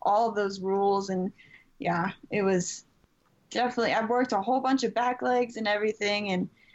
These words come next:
then they changed it to where it would be more beneficial for me to work more on my front leg. So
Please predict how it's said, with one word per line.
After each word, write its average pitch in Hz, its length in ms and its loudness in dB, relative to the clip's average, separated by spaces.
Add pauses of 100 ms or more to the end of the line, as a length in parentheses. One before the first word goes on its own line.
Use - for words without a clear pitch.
(180)
then 254 160 4
they 220 120 2
changed 202 460 0
it 202 220 0
to 220 100 0
where 190 280 2
it 190 60 2
would 190 160 0
be 175 380 0 (420)
more 202 380 4
beneficial 196 840 0
for 185 140 -2
me 190 200 2
to 180 500 0 (260)
work 190 460 2
more 190 240 2
on 190 120 0
my 165 120 0
front 185 300 -2
leg. 196 400 0 (400)
So 190 400 -2